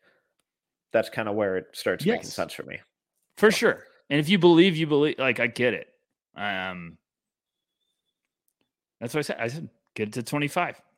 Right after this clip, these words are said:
Speaker 2: Get past twenty-five." <laughs> And then I, I can understand it. If I got him early third or second round, I would be very pumped up. If I got him late first and I had multiple picks, I'd be probably pumped too. But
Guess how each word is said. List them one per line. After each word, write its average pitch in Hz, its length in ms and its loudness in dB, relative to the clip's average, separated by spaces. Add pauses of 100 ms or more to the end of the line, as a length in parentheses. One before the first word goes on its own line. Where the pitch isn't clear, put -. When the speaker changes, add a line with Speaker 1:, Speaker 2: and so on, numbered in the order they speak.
Speaker 2:
Get 120 140 -4
past 131 280 -2
twenty-five." 139 540 2
<laughs> - 0 -
And 110 200 -2
then 110 100 -6 (140)
I, 143 100 2
I 120 40 2 (220)
can 139 80 0
understand 143 400 -4
it. - 40 0
If 151 100 4
I 160 80 4
got 175 260 4
him 175 160 0
early 147 260 6
third 120 380 2
or 120 160 2
second 113 540 -2
round, 95 340 -2
I 95 120 -2
would 95 160 -6
be 95 80 -14
very 90 260 -10
pumped 82 320 -16
up. 65 160 -12 (680)
If - 60 -6
I 110 80 0
got 104 220 2
him 107 420 -2 (340)
late 113 240 -2
first 113 360 -4
and 104 100 -8
I 107 100 -2
had 101 340 0
multiple 101 380 -6
picks, 117 320 -4
I'd 104 120 -6
be 117 100 -8
probably 120 280 -2
pumped 117 300 -6
too. 104 320 -4
But 117 240 4